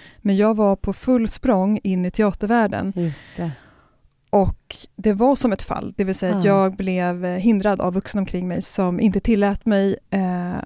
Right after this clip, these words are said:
Speaker 1: satsa på min teaterdröm. Jag kom in på teaterskolan jag hade sökt till och skulle satsa allt. Det var mitt liv. Och även om jag senare i vuxen ålder har tagit tillbaka den delen i mitt liv och,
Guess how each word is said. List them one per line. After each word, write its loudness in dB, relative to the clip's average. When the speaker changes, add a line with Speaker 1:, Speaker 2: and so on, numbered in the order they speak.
Speaker 1:
satsa -2
på -2
min -2
teaterdröm. 0
Jag -2
kom 0
in 4
på -2
teaterskolan -2
jag 0
hade -2
sökt -4
till -4
och -8
skulle -4
satsa -8
allt. -6
Det 0
var 2
mitt 2
liv. -2
Och -4
även 4
om 4
jag -2
senare 0
i 0
vuxen -4
ålder 2
har -2
tagit -4
tillbaka 0
den -2
delen 0
i -4
mitt -6
liv -4
och, -14